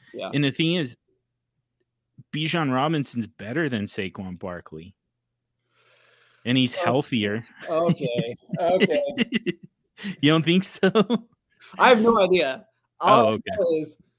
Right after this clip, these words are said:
Speaker 1: that that's two colle-, it's two years away.
Speaker 2: Yeah.
Speaker 1: And, and, uh, he must
Speaker 2: Well,
Speaker 1: be
Speaker 2: a year,
Speaker 1: better than
Speaker 2: a year
Speaker 1: Jonathan,
Speaker 2: away.
Speaker 1: he must be better than Jonathan Taylor.
Speaker 2: Oh, yeah.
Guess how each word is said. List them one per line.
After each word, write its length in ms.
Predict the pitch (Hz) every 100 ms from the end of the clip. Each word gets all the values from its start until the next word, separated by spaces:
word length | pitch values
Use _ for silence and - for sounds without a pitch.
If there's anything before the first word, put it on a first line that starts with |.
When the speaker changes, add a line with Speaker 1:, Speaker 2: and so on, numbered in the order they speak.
| _ _
Speaker 1:
that 360 | 160 156 156 - _ 117 - _ _ _ - - -
that's 300 | 185 190 - _ -
two 560 | 233 247 262 269 269 _ _ _ _ _ -
colle-, 380 | 190 208 214 214
it's 220 | 202 190 -
two 220 | 254 269
years 280 | 247 269 220
away. 640 | 190 226 320 302 156 - _ _ _
Speaker 2:
Yeah. 520 | - 117 113 110 104 - _ _ -
Speaker 1:
And, 200 | 208 202
and, 80 | 190 - _ _
uh, 320 | 180 160 151 - - _
he 140 | 156
must 160 | 185 208
Speaker 2:
Well, 100 | 185
Speaker 1:
be 60 | 175
Speaker 2:
a 40 |
year, 280 | 170 160 139
Speaker 1:
better 140 | 156 170
than 40 |
Speaker 2:
a 40 |
year 140 | 151 135
Speaker 1:
Jonathan, 100 | 110
Speaker 2:
away. 340 | 92 87 80 _
Speaker 1:
he 60 | 185
must 160 | 226 240
be 80 | 226
better 160 | 226
than 120 | 202
Jonathan 300 | 196 180 170
Taylor. 380 | 156 123 98 120 _ _ _ _ _ _ _ _ _ _ -
Speaker 2:
Oh, 140 | 156
yeah. 240 | 139 110